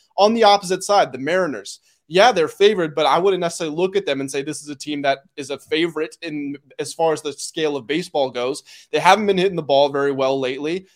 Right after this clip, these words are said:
The Nationals actually have been better. They believe the Nationals are twelfth or thirteenth in batting average over the last month.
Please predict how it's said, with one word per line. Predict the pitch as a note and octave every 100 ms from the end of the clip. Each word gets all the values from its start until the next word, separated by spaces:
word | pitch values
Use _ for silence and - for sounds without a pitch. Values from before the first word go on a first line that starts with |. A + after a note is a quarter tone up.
| _
The | D#3
Nationals | E3+ G3 F#3+ E3+
actually | E3 E3 D#3+
have | C#3+
been | D#3 C#3
better. | C#3 D#3+ A#2 - -
They | D#3
believe | D#3 D#3 D#3 E3+ D#3+
the |
Nationals | D3+ D#3 D3+ E3 D3
are |
twelfth | - - D#3+
or | D#3
thirteenth | C#3+ - D#3+ - E3 -
in |
batting | B2+ C3 D3 D#3
average | D3+ E3 D#3
over | C3+
the | C3+
last | C3+ C3+ -
month. | D3 D#3+